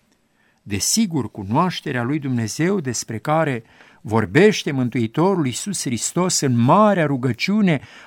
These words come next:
arhierească din timpul înfricoșătoarelor sale patimi, ca despre o viață veșnică sau ca despre rai, nu este o cunoaștere rațională despre Dumnezeu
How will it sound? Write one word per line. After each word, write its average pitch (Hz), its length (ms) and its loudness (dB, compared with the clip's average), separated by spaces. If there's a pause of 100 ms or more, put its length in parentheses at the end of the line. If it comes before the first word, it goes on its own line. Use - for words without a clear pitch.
arhierească 135 880 4
din 123 300 2
timpul 196 480 2
înfricoșătoarelor 143 1300 0
sale 165 380 -2
patimi, 160 600 0 (280)
ca 151 180 10
despre 156 380 6
o 151 40 6
viață 165 540 4
veșnică 135 760 0
sau 123 240 0
ca 147 160 4
despre 139 460 0
rai, 156 460 4 (880)
nu 101 180 -2
este 170 320 4
o 269 60 4
cunoaștere 226 760 4
rațională 156 880 4
despre 135 440 0
Dumnezeu 123 720 0